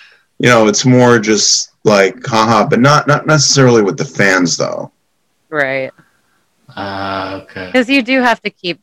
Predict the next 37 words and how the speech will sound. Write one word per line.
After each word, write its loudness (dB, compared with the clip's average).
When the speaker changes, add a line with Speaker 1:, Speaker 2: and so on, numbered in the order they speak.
Speaker 2:
my 0
dad 2
always 2
is -16
telling -2
me -4
to -4
stop -4
saying, -8
like, -4
fuck 0
and -14
stuff, -4
like, -2
on -8
the -8
podcast -6
<laughs> -6
or 0
whatever. 0
Like, 0
he -20
counts -4
them -4
'cause 0
he's -8
like, 0
"You're 2
losing 2
a -6
specific -8
audience," -2
you 0
know? 0
And 0
I'm -4
like, 0